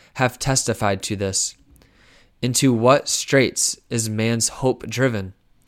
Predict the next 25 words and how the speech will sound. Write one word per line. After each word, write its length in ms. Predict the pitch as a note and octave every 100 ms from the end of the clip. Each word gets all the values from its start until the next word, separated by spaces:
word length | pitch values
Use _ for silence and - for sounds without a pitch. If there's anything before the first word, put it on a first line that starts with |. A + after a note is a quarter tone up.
| _ _ _ _ -
Yet 260 | B2 A#2
God 380 | A#2+ A#2+ C3 A#2
does 280 | B2+ C#3+ A#2+
raise 480 | A2 G2 F#2 - -
and 120 | A#2 A2+
sustain 440 | A2+ - A#2+ B2
our 220 | G#2+ A2
flagging 460 | - A2 A2 A2 A2
hopes. 540 | G2 A2 - - - _ _ _ _ _ _ _ -
He 120 | B2+
rescued 520 | A#2 C3+ - C3+ A#2+
Peter 360 | - C#3+ A#2 G2+
from 220 | G#2+ G#2+
drowning 540 | A2+ B2 A#2 F#2+ F#2+ _ _ _ _ _
and 160 | A#2 A#2
made 240 | B2+ C3+
the 60 | B2
sea 400 | - C#3+ C#3+ A#2
into 180 | G#2+ A#2
a 80 |
firm 320 | G#2+ B2 B2+ A#2+
surface 480 | - C3+ B2 G#2+
beneath 320 | - G#2+ A#2 A2+
his 200 | G#2 -
feet. 340 | A#2+ A2